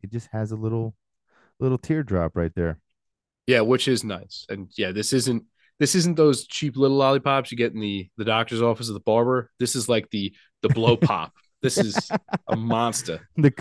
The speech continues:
Speaker 1: the carnival, the carnival swirl lollipops.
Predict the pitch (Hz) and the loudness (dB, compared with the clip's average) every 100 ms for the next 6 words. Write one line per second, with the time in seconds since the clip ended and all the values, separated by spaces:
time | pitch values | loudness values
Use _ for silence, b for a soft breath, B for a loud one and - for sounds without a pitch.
0 | - 143 - 151 147 147 135 139 131 123 | 2 2 4 4 6 6 6 6 6 6
1 | 117 - 127 127 120 113 - 127 120 120 | 2 0 0 2 0 0 -2 2 4 4
2 | 117 - 139 127 120 120 - 120 117 - | 2 -2 -8 -6 -6 -10 -10 -10 -10 -14